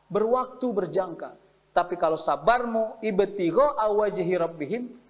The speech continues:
insya Allah ndak ada limit, limit. Semua akan sesuai dengan keadaannya. Begitu saja.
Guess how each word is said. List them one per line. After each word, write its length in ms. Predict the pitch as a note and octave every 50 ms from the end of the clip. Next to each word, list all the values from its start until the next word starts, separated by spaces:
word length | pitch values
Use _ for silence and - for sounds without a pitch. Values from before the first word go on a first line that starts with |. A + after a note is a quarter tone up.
| _ -
insya 320 | F#3+ F#3+ F3 E3 - F3+ -
Allah 400 | - D#3+ D#3+ E3+ G3+ A3 G#3 F3+
ndak 140 | E3 - -
ada 120 | E3 D#3+ D#3
limit, 240 | D#3 D3+ D3 C#3+ - - - - _ -
limit. 280 | D#3 C#3+ D3 D3 B2 - - - - _ _ _ _ _ _ _ _
Semua 880 | - - - - B2+ B2+ C#3 F#3 A3+ A3+ G#3 G3 F3+ - - - - - -
akan 240 | E3 - - D#3+ D#3
sesuai 400 | - E3 D3+ - F#3 E3 D#3 C#3+
dengan 240 | C#3 C#3 C3 C3
keadaannya. 640 | - C#3 B2+ B2 B2+ C3 - - - _ _ _ -
Begitu 240 | C3 C#3 D#3+ E3+ E3
saja. 240 | C#3+ B2 A2+ -